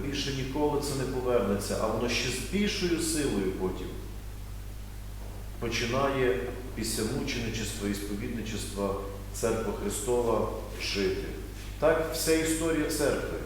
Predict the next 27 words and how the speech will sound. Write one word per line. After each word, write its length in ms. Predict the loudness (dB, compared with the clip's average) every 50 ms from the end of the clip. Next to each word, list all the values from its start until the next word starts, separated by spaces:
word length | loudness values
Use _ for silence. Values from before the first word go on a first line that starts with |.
| -6 -8 -8 -8
починаючи 600 | -6 -4 -2 -2 0 0 2 2 2 2 2 0
від 120 | 0 0 -2
Стефана 560 | -2 -2 -2 -2 2 4 6 6 6 6 4
Першого, 760 | 2 2 4 4 4 4 4 2 0 0 0 -2 -2 -2 -4 -4 -6 -8 -8 -8 -8 -8 -8 -8 -8 -8 -8 -8 -8 -8 -8 -8 -8 -10 -10 -10 -10 -10 -6 -4
і 40 | -4
сам 260 | 0 2 4 4 4 4 2 0
Христос 460 | 0 0 0 0 0 2 2 4 4 2
в 120 | 2 2
цьому 440 | 2 2 2 2 2 2 2 0 -2 -4 -6 -6 -8 -8 -4 0
також 320 | 4 4 4 4 4 2 0
взяв 380 | 0 2 2 2 4 4 2
участь, 320 | 0 0 0 -2 -2 -2 -2
як 160 | -4 -4 -2
ви 60 | -2
знаєте, 640 | -2 0 0 2 2 2 2 2 0 2 0 0 0 -2 -4 -6 -6 -8 -8 -8 -8 -8 -8 -8 -8 -8 -10 -10 -10 -10 -8 -8 -6 -4
і 440 | -2 0 0 2 4 4 4 4 4 2 0 -2 -4 -6 -8 -8 -8 -8 -8 -6 -2
був 160 | 0 2 4
розп'ятий. 640 | 4 6 6 4 6 6 6 6 6 6 4 2 2 0
Сьогодні 240 | 0 0 0 2 2
ми 120 | 2 2
чули 320 | 2 0 0 0 2 0
це 120 | 0 0 0
в 180 | -2 -2 0
притчі, 400 | 0 0 2 2 0 0 0 0 0 -2 -2
зокрема, 360 | -2 -2 -2 0 2 2 2
про 420 | 2 2 2 4 4 6 6 4
тих 260 | 4 2 0 0 0